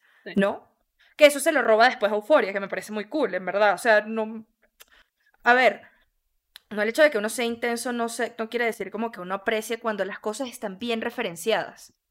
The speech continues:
Speaker 2: y está bien hecho el gimmick. De, por ejemplo, es, yo siento con Skins que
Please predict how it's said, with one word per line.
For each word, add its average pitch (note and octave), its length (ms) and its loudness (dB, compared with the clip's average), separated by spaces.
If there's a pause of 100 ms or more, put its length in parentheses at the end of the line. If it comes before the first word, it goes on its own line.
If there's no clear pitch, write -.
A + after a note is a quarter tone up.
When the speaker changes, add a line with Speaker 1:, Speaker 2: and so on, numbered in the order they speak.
(300)
Speaker 2:
y A#3 140 -2
está A3+ 280 -2
bien A3+ 240 -2
hecho A3+ 220 -4
el G#3+ 140 -6
gimmick. E3 440 -12 (240)
De, F#3 480 -4 (180)
por A#3+ 120 -4
ejemplo, A#3+ 360 -4
es, - 360 -12
yo A#3 100 -6
siento B3 340 -10
con A#3+ 240 -8
Skins A3+ 640 -10 (840)
que B3+ 520 0